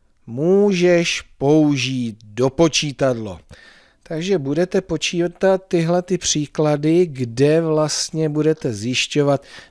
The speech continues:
nové příklady na šestnáct minus, sedmnáct minus, osmnáct minus. A jestli do-, použijete dopočítadlo, to už záleží jen na vás. My už jsme takovéhle příklady dělali,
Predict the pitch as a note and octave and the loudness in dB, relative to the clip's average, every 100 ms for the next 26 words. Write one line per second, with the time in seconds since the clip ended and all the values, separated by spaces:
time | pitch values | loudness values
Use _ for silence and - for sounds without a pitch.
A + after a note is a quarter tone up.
0 | - G#2+ C3 D3 D3+ D3+ D3 - - C#3+ | -8 -2 2 4 4 4 4 0 -4 -2
1 | D3 - D3 C#3 C3+ A#2+ F#2 - - E3 | -4 0 2 2 0 -4 -4 -2 0 0
2 | - F3+ E3+ - D#3+ D3+ D3 - D3 C3+ | 0 0 0 -2 -4 -4 -2 -4 -4 -4
3 | C3+ C3 B2 B2 A#2+ A2+ - - A2+ D3+ | -4 -4 -6 -8 -6 -8 -10 -8 -6 -4
4 | C3 A#2+ A2 A#2 A2 G2+ - - - - | -2 -4 -4 -6 -6 -6 -10 -20 -20 -20
5 | - - A2 C3 G#3+ - - G3 D#3 D3 | -14 -2 2 4 2 0 0 0 0 -2
6 | D#3 _ D3 D#3+ E3+ F3+ F3 A#2 A#2+ E3 | -6 _ 0 2 4 2 0 -2 -6 -4
7 | B3+ - D3 C3 A2 F2+ - - - - | -4 -4 -4 -4 -4 -8 -12 -20 -20 -20
8 | _ A3 G#3+ C3 B2 D3+ D3 D3 C3+ B2+ | _ 0 2 0 2 4 4 2 0 -2
9 | B2+ B2 A#2+ C3 C#3 B2+ G#2+ - - - | -2 -2 0 0 0 -2 -6 -12 -18 -20
10 | _ C#3 E3 F#3+ - F#3+ F3 D#3+ E3+ E3 | _ -6 -4 -4 -2 0 0 0 2 2
11 | D#3 D3+ - C#3+ - B2 F2 F2+ C#3 E3 | 2 -2 -6 -6 -6 -6 -6 -2 2 4
12 | F3+ F3+ | 4 4